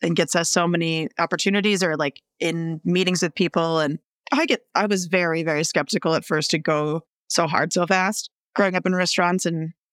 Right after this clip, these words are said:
and working in them since I was, like, fifteen. All you ever hear is people like, "You expand too fast and it's all gonna fall, you know, and collapse and crumble." And it's like, "Well, what if it doesn't, though? What if you have the right people to make it work and it happens?" You know what I mean? And so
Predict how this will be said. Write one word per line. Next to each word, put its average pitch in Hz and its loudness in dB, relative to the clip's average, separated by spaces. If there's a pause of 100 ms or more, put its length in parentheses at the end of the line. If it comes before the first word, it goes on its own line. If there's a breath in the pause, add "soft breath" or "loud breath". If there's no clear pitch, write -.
and 185 2
working 170 2
in 170 0
them 165 0
since 170 -4
I 180 0
was, 175 -2
like, - -4
fifteen. 165 -2 (260)
All 202 4
you 196 2
ever 185 0
hear 180 0
is 175 -2
people 170 0
like, 156 0 (260)
"You 247 2
expand 190 2
too 185 0
fast 180 -2
and 170 -4
it's 156 -4
all 160 2
gonna 156 -2
fall, 147 -2 (260)
you 170 2
know, 135 -2
and 165 0
collapse 131 -2
and 165 0
crumble." 156 2
And 156 -4
it's 160 -8
like, - -4 (240)
"Well, 190 0
what 202 2
if 208 0
it 196 0
doesn't, - 0
though? - -6
What - 0
if 214 0
you 190 4
have 180 0
the 175 0
right 165 0
people 175 0
to 165 0
make 165 -2
it 165 0
work 170 0
and 170 0
it 165 -2
happens?" - -2
You 202 2
know 175 0
what 165 0
I 165 0
mean? 170 0
And 170 -2
so 160 0